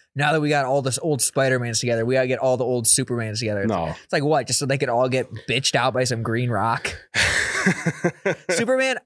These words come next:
Speaker 1: is such a cool concept, but he'll never be a good movie superhero because
Speaker 2: He has no flaws, really.
Speaker 1: ex-, no flaws. The same plot points always have to happen if you wanna, like, weaken or human him. I actually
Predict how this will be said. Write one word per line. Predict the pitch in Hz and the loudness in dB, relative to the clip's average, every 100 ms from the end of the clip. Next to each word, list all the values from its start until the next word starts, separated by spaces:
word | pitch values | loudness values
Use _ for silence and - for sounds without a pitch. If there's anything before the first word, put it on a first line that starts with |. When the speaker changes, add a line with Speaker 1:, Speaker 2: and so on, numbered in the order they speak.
| - | -4
Speaker 1:
is | 190 - | -2 0
such | 196 202 | 0 0
a | 220 | -4
cool | - 180 | 0 0
concept, | - 165 151 139 - | 0 -2 -2 -4 -4
but | 156 | 0
he'll | 175 | 2
never | 147 175 156 | 2 0 0
be | 135 | 0
a | 139 | -2
good | 117 131 123 110 - | 0 0 2 -2 -2
movie | 117 139 127 117 | 0 2 2 2
superhero | 135 131 113 107 104 | 0 0 0 0 -2
because | 107 113 110 110 | 0 -2 -2 -2
Speaker 2:
He | 127 | -2
has | 131 | 0
no | 123 | 0
flaws, | 127 117 87 | 0 0 -2
really. | 87 85 165 | -6 -4 -4
Speaker 1:
ex-, | 143 | -2
no | 156 156 | 0 -2
flaws. | 160 156 143 139 - | 0 0 2 0 -4
The | 135 | -2
same | - 151 156 143 113 - _ _ _ | 2 2 2 0 -2 -10 _ _ _
plot | - 147 139 | -2 0 0
points | - 120 113 107 | -2 -4 -2 -2
always | 127 127 120 | 0 0 2
have | 131 113 | 0 0
to | |
happen | 113 120 117 107 | -2 -2 0 -2
if | 107 107 | -4 -8
you | 113 120 | -4 -2
wanna, | 117 110 | 0 0
like, | 104 | -2
weaken | 110 117 117 107 | -2 -4 -2 -6
or | |
human | 98 131 113 | -4 -4 -2
him. | 107 - - - | -4 -6 -14 -4
I | 196 247 | 2 2
actually | - 165 131 113 | 2 0 2 0